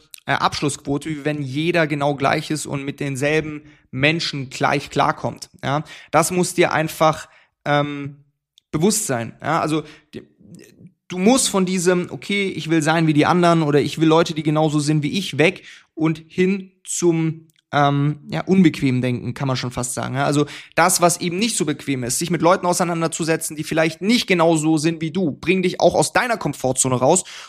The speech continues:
und daraus lernst auch du viel mehr. Es bringt auch dir nichts als Führungskraft, als Unternehmer, ähm,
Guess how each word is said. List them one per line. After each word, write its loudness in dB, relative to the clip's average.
und -2
daraus 4
lernst 2
auch 2
du -2
viel -6
mehr. -4
Es -4
bringt -4
auch 0
dir -2
nichts -6
als -2
Führungskraft, -2
als -4
Unternehmer, 0
ähm, 0